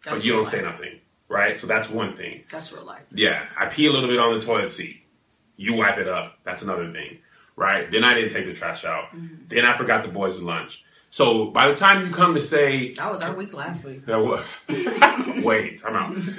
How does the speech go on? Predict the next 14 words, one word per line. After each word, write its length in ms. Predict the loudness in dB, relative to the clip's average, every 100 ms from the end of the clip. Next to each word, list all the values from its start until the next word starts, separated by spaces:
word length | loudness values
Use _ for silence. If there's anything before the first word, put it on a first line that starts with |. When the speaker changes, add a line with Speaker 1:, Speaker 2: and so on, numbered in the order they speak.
| -10 -12 -12 4
Speaker 2:
By 140 | 6
the 60 | 8
time 220 | 4 4
you 60 | 2
say, 180 | 0
"Can 120 | 0 -2
you 60 |
pick 120 | -2
up 80 | -2
some 160 | -2 0
lemons?" 500 | 0 0 -4 -10 -16 _
and 140 | 2
I 180 | 2 2
forget 560 | 0 2 4 4 2